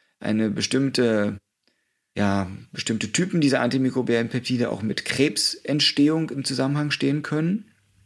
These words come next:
Das heißt, die Eigenschaften dieser Peptide ist extrem vielfältig.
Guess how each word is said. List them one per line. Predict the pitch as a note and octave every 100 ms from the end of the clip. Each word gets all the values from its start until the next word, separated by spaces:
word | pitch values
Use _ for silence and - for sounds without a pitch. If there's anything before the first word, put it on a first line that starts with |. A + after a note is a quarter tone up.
| _ -
Das | A#2
heißt, | D3 C#3+ - _ _ -
die | A#2 -
Eigenschaften | A#2+ F#3 G3+ - A#2+ -
dieser | A#2 A2+
Peptide | A2+ A#2 C3 C3
ist | B2+
extrem | A#2 A2 - B2 B2+
vielfältig. | - D3 C#3+ G#2 - - - -